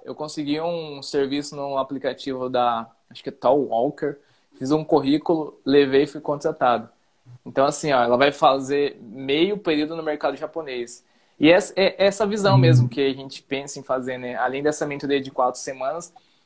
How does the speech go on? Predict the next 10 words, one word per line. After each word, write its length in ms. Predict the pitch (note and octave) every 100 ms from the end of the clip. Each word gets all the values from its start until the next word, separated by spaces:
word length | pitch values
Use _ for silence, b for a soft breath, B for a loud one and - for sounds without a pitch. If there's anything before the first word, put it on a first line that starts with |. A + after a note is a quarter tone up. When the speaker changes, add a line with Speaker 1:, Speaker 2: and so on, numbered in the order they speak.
| b -
Speaker 1:
reunir 300 | D#3 E3 F3
com 120 | -
pessoas 480 | D#3+ D#3 D#3 D3 -
que 140 | -
Speaker 2:
Sim. 60 | B2
Speaker 1:
têm 140 | D3
experiências 580 | D#3 - D3+ D3 C#3+ C#3
aqui 200 | C#3 C#3+
no 100 | C#3
Japão, 520 | C3 B2 - C3 E3